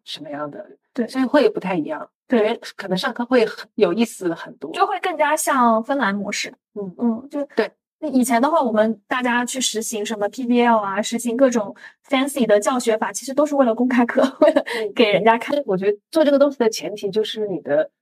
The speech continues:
Speaker 1: 筛选功能没有那么的强。
Speaker 2: 嗯。
Speaker 1: 然后这个时候我们才会重视每一个个体啊，什么，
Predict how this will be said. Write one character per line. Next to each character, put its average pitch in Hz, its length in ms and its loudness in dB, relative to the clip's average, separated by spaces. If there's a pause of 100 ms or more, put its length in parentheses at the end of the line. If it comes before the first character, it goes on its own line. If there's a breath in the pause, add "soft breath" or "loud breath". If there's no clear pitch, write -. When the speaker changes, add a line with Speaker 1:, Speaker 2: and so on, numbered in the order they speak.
Speaker 1:
筛 277 180 2
选 254 140 0
功 220 140 2
能 214 120 4
没 202 60 2
有 226 80 4
那 247 60 2
么 233 80 4
的 220 100 4
强。 180 500 -8
Speaker 2:
嗯。 254 320 0 (120)
Speaker 1:
然 175 120 -4
后 233 220 4
这 247 100 0
个 240 120 6
时 208 120 0
候 180 380 2
我 165 140 0
们 143 160 -8
才 - 120 -16
会 175 140 0
重 254 160 2
视 214 140 0
每 170 140 -2
一 139 100 -8
个 208 160 2
个 226 160 6
体 - 260 -4
啊， - 220 -14
什 - 160 -12
么， - 60 -20